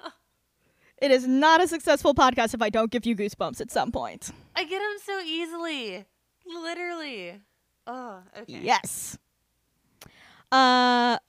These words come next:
Speaker 2: you could hear murmuring voices having a conversation, but you could never, like, understand what they were saying. Mirrors would fog up on their own with no cause. Um, heavy chandeliers would swing as though weightless.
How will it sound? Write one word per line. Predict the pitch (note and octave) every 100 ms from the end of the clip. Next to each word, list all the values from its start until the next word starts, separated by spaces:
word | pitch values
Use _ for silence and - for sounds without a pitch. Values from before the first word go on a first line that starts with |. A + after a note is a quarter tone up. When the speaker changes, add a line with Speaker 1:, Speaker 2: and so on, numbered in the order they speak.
| -
Speaker 2:
you | C#4
could | E4 C4+
hear | D4+ F4+ G4+
murmuring | F4+ C4 B3+ D4+ D#4+ D#4
voices | A3 G#3+ - D#4 D4+
having | B3 A#3 A3+
a |
conversation, | B3 A3 G#3+ G#3+ G3 - E4
but | D#4
you | G#3+
could | B3+ A#3
never, | A3 A3+ A#3
like, | A3
understand | - A3 A3 - A3 A3
what | G3+ -
they | G#3
were | G3
saying. | - F#3 F3+ C4+ G4 _ _ _ _ _ -
Mirrors | B3 D4+ F#4+ F#4+
would | F#4 -
fog | D4 C#4 D4+
up | D#4
on | - B3+
their | B3+ A#3
own | A3+ B3
with | B3 A#3
no | A3 F#3
cause. | - C4+ F4 G#4 - - - _ _ _ -
Um, | B3 A#3+ A#3 -
heavy | - D4+ E4+
chandeliers | F#4+ - D4 D4 C4+ A3+ B3 D4 B3
would | G#3+
swing | - A#3 A3 C4 C#4+
as | B3
though | A3+ G3+
weightless. | F#3+ F#3+ C#4+ G4+ -